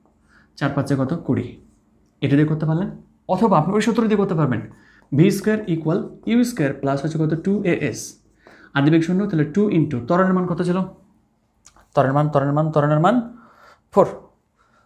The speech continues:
তাহলে এখানে থাকলো কত? ফোর। আর সরণের মান কত ছিল, ছিল জানো? আহ, পঞ্চাশ মিটার। তাহলে কত পাওয়া গেল? পঞ্চাশ। তাহলে এখন আমাদের, আহ,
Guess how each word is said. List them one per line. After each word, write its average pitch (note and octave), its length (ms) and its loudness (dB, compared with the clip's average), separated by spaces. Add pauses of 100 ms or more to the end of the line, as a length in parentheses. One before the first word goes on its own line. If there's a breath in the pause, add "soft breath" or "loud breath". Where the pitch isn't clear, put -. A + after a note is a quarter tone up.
তাহলে D3 160 -2
এখানে D#3+ 140 2
থাকলো D3+ 200 2
কত? D#3 160 0 (640)
ফোর। C#3 200 -2 (300)
আর A#2+ 180 -4
সরণের G3 380 4
মান F#3+ 140 2
কত F#3 160 0
ছিল, F#3 260 0
ছিল F#3 200 0
জানো? F#3+ 180 2 (680 soft breath)
আহ, C3 320 0
পঞ্চাশ D#3+ 340 -2
মিটার। D3 200 -14 (340)
তাহলে B2+ 160 -8
কত C3 140 -4
পাওয়া C3 160 -2
গেল? C#3+ 80 -2
পঞ্চাশ। A#2 420 -6 (880 loud breath)
তাহলে E3 140 2
এখন F3+ 180 2
আমাদের, F3+ 300 2
আহ, A#2 840 -2